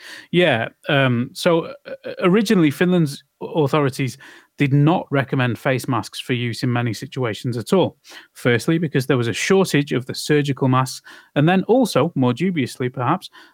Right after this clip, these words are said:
there was a message that fabric masks might not work and may even be counterproductive. But it seems that this policy was driven by the Ministry of Health, and people within T H L,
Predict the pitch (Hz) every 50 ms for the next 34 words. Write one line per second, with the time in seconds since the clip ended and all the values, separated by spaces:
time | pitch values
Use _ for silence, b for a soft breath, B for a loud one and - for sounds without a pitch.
0 | B - 151 156 160 180 185 170 175 165 156 143 - 175 147 139 - 156 - -
1 | - 147 135 127 139 127 127 - 131 127 123 - - - - - 131 139 151 190
2 | 208 185 190 185 185 170 160 160 151 135 123 139 - - - 143 139 139 143 139
3 | 143 - 202 180 151 156 143 139 139 135 127 120 - - 135 120 104 98 127 120
4 | 139 139 160 175 - _ - 131 _ _ _ B B B B B B B B B
5 | _ - - 226 160 - - - - _ - 156 147 - - 175 175 175 160 180
6 | 180 151 151 143 - - - 147 131 131 120 - 139 135 135 127 131 - 135 123
7 | 113 127 120 120 123 - - 131 117 117 117 123 123 117 107 - - 135 120 123
8 | 120 196 233 202 175 - _ B B B B B B - 190 185 - 254 233 -
9 | - 196 175 151 139 131 143 185 226 226 220 196 - - 147 123 117 110 - -
10 | - 131 127 147 180 190